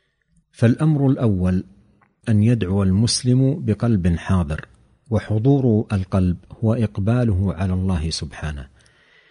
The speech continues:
فلا يكون دعاؤه مجرد حركات للسان وقلبه غافل،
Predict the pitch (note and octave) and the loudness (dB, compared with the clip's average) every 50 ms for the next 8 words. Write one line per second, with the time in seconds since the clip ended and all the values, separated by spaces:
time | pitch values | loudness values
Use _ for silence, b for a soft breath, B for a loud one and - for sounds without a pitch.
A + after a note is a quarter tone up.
0 | b b b - - A#2+ C#3 D#3 F3 D#3+ C#3+ C3 - - C#3 B2+ A#2 A2 G2+ F#2+ | b b b -2 0 0 2 2 2 2 0 0 0 0 2 2 4 2 2 2
1 | G2+ F#2 E2 G#2 B2+ C3+ - B2 G2 A2+ B2+ B2+ C3 - D3+ G#2+ G2+ G2+ F#2+ A2 | 0 0 0 0 -2 -2 -2 -2 -2 0 0 -2 -2 -2 -2 -2 -2 0 0 0
2 | A#2+ A#2 G#2+ G#2+ F#2+ F2 F#2 F2+ F#2 F2 - - - - G#2 G2+ G2+ F#2 - - | -2 -2 -2 -4 -4 -2 -2 -2 -4 -4 -8 -14 -12 -8 -6 -6 -6 -6 -6 -4
3 | A2+ A2+ A2 G2+ - - F#2+ F2 E2+ E2+ F2+ G#2 A2 G2+ G2+ F#2+ - - - A2 | -4 -4 -4 -4 -4 -6 -6 -4 -4 -2 -2 -2 -2 -2 -2 -4 -4 -4 -4 -4
4 | B2 C3 C3+ C#3 D3 D#3 - A2 G2 - - A2 G#2 G2+ F2 F2 F2+ F2 E2+ D2+ | -2 -2 -2 -2 -2 -4 -4 -6 -6 -4 -2 -2 -2 -2 -2 -2 -4 -4 -4 -4
5 | D#2 F2 F2 D#2 - - C#2+ D2+ | -4 -4 -6 -6 -6 -10 -16 -16